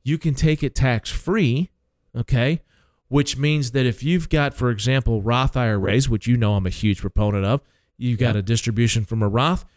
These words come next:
Speaker 1: you have distributions from a life insurance, and guess what? All of your income now is tax-free.
Speaker 2: Yeah, huge.
Speaker 1: Which, by the way, now,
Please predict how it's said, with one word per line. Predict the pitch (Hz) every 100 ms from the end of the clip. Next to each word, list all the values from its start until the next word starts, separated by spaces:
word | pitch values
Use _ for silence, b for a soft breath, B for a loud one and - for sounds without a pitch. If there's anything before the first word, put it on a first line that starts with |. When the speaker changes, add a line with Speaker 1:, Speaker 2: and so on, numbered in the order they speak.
| _
Speaker 1:
you | 131
have | 127 107
distributions | 98 113 113 110 110 117
from | - 110
a | 110
life | 117 120
insurance, | 139 - 156 151
and | 113
guess | 135 135
what? | 147 -
All | - 127 131
of | 135
your | 127 123
income | 117 110 107
now | 101 87 82 -
is | 92
tax-free. | - 92 85 - - 78 85 -
Speaker 2:
Yeah, | 92 104 87 -
huge. | 113 117
Speaker 1:
Which, | 160 202 131
by | 185
the | 165
way, | 147 220 190
now, | 135 127 147